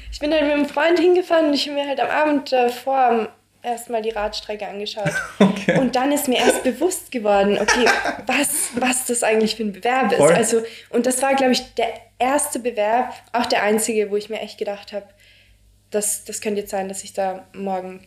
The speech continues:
Speaker 1: nicht über die Ziellinie
Speaker 2: Ja,
Speaker 1: komme.
Speaker 2: okay.
Speaker 1: Also das war wirklich so,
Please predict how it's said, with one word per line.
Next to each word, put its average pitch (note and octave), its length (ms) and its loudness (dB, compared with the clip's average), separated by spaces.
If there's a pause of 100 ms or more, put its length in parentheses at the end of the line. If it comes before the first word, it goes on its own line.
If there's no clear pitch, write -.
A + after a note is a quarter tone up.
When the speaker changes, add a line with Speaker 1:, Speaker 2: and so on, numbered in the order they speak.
(100)
Speaker 1:
nicht F#3 360 -12
über F#3 140 -16
die - 120 -20
Ziellinie F3+ 560 -18
Speaker 2:
Ja, F3+ 220 8
Speaker 1:
komme. - 120 0
Speaker 2:
okay. F3 160 2
Speaker 1:
Also D3+ 140 2
das A3 180 -4
war A#3 100 0
wirklich C4+ 380 -4
so, C4 240 2